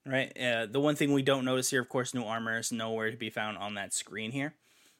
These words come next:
Of course, we're just seeing it here. So we're pretty much seeing, let's see, three, six, seven, you see eight. So that's pretty much the only thing that's not there. So everything else will happen again. You'll get, of course, new stories, new activities, all these things.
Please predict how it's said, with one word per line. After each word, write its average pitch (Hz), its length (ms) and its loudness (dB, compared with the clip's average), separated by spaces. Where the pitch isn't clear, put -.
Of 123 80 -6
course, 123 180 -2
we're 113 100 -6
just 123 300 -2
seeing 123 220 0
it 117 200 -4
here. 120 240 -2
So 117 160 -2
we're 107 200 -6
pretty 151 260 0
much 143 220 2
seeing, 131 160 0
let's 120 140 -4
see, 92 160 -10
three, 110 160 -8
six, - 240 -6
seven, 104 420 -6
you 101 160 -4
see 117 180 0
eight. 107 160 2
So 113 100 -2
that's 110 140 -2
pretty 131 180 2
much 117 120 -2
the 127 80 -2
only 113 140 -2
thing 113 160 -6
that's 92 180 -6
not 98 200 -6
there. 85 260 -12
So - 140 -6
everything 147 480 2
else 131 340 0
will 127 240 2
happen 120 300 2
again. 120 220 0
You'll 113 100 0
get, 110 140 -2
of 113 140 -6
course, 117 240 -8
new 123 100 -4
stories, 113 300 -2
new 107 80 -6
activities, 101 380 -8
all 95 120 -10
these 95 120 -10
things. - 220 -16